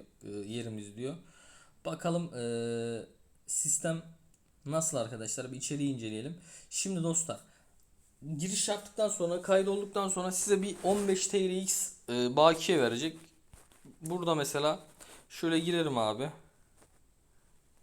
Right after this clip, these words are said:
On beş T R X bakiye verecek bize. O bakiyeyle ne yapabiliriz? Şuradan depozite giriyorum. Heh,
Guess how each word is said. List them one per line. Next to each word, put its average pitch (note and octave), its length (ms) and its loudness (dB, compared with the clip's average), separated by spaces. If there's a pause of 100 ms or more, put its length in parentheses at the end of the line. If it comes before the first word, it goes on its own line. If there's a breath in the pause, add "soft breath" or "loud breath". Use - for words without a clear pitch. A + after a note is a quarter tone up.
(420)
On F3 240 4
beş D#3+ 200 2
T D#3 180 2
R D3+ 80 4
X - 220 0
bakiye D3+ 440 6
verecek A2 400 -2
bize. B2 240 -4 (960 loud breath)
O E3+ 100 0
bakiyeyle E3+ 520 2
ne E3+ 60 2
yapabiliriz? C#3+ 760 2
Şuradan C#3+ 340 -4
depozite D3+ 460 -2
giriyorum. A#2 420 -6 (2500 soft breath)
Heh, A#2+ 120 -8